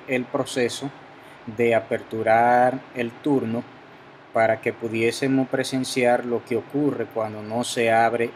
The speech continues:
el mismo. En esta oportunidad entonces presiono clic en sí y voy a colocar el fondo de caja igual, unos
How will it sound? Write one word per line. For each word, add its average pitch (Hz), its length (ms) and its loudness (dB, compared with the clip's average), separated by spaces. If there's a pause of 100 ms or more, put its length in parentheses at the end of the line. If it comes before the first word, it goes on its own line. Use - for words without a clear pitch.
el 110 160 -4
mismo. 104 480 -8 (1000)
En 117 120 -2
esta 120 200 0
oportunidad 117 600 -2
entonces 123 480 -4
presiono 113 480 -6
clic 123 180 -4 (220)
en 113 160 -6
sí 165 360 -4 (600)
y 135 80 -2
voy 113 240 0
a 113 100 0
colocar 120 640 2 (720)
el 127 300 0
fondo 127 680 -2 (600)
de 120 160 -6
caja 135 460 2 (140)
igual, 123 440 2 (200)
unos 117 440 -8